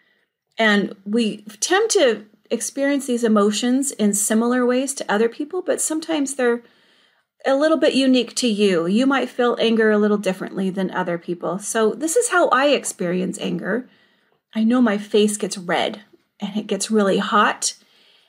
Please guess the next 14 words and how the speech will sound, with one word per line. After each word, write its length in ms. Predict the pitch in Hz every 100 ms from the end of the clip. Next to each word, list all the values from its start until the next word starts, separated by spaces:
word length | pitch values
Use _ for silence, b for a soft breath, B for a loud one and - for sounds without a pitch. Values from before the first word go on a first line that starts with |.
| b
and 140 | 233 220
it 120 | 214
feels 380 | - 285 294 -
like 260 | 240 214
it's 220 | 214 208 -
pounding, 720 | - - 220 214 190 170 165
like 180 | 170 175
it's 120 | 185
vibrating. 920 | 185 170 175 190 180 160 - 110 - - _ _ _ _ _ _ _ _ _ _ b b b -
My 160 | 214
hands 840 | 214 208 226 254 240 202 180 185 -
get 220 | 202 -
really 360 | 202 214 202 185
tense 580 | - 220 175 - -